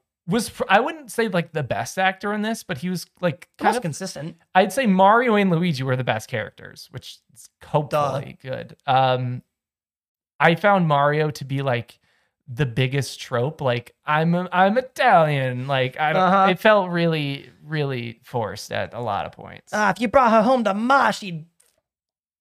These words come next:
Speaker 2: pass an aneurysm," like, fucking, like,
Speaker 1: Yeah,
Speaker 2: whatever.
Speaker 1: something like that. It's, it's not a good movie,
Speaker 2: No.
Speaker 1: but it's not the worst one I've seen either.
Speaker 2: It, this might be the worst movie I've ever seen, honestly.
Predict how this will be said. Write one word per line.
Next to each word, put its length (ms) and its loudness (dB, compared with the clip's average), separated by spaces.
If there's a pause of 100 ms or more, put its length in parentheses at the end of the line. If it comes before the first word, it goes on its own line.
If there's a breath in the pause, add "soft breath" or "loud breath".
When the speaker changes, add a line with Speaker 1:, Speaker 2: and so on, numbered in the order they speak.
(300)
Speaker 2:
pass 220 4
an 60 -2
aneurysm," 680 -2
like, 160 -6
fucking, 300 -10
like, 80 -6
Speaker 1:
Yeah, 180 4
Speaker 2:
whatever. 140 -2
Speaker 1:
something 260 0
like 200 -2
that. 300 -2 (100)
It's, 520 -6 (120)
it's 240 -4
not 460 0
a 60 -6
good 280 -2
movie, 500 -6 (160)
Speaker 2:
No. 180 -6
Speaker 1:
but 80 -2
it's 240 -8
not 260 -2
the 100 -2
worst 400 -4
one 140 -16
I've 140 -20
seen 260 -20
either. 360 -20 (420)
Speaker 2:
It, 280 -10 (340)
this 260 -4
might 180 -2
be 80 -6
the 80 -8
worst 160 -4
movie 200 -6
I've 100 -4
ever 120 -6
seen, 180 -10
honestly. 420 -6